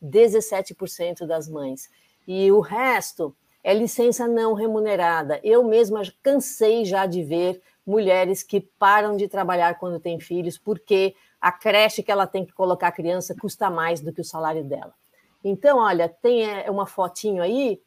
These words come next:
eu achei que era uma curiosidade interessante, ah, das, da, do ranking no mundo. Não precisa ler, é, é só, é só ver a,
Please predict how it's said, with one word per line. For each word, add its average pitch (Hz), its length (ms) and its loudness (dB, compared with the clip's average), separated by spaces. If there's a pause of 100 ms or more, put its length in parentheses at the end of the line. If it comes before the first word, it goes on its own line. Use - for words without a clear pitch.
(140)
eu 180 200 0
achei 175 260 -4
que 185 140 -6
era 170 120 -2
uma 165 140 -6
curiosidade 160 640 -6
interessante, 165 800 -6 (460)
ah, 170 920 2
das, 196 1040 0 (540)
da, 170 840 0
do 240 140 0
ranking 240 520 4
no 233 140 4
mundo. 226 340 4
Não 254 160 0
precisa 269 320 0
ler, 240 340 8
é, 170 720 2 (220)
é 208 100 4
só, 285 320 6
é 233 80 2
só 320 200 4
ver 311 320 6 (260)
a, 185 920 2